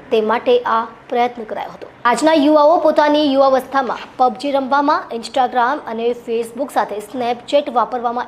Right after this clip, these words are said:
એટલા બધા વ્યસ્ત છે કે આ દેશને આઝાદી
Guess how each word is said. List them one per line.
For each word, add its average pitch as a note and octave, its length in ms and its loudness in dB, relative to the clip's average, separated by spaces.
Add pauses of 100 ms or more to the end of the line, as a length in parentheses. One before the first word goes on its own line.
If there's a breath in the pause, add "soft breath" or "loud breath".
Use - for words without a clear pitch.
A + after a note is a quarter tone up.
એટલા B3+ 300 0
બધા D4 220 2
વ્યસ્ત C4+ 400 -6
છે - 200 -12 (640 loud breath)
કે D#4 80 4
આ D4 180 4
દેશને D4 500 0
આઝાદી C4+ 600 0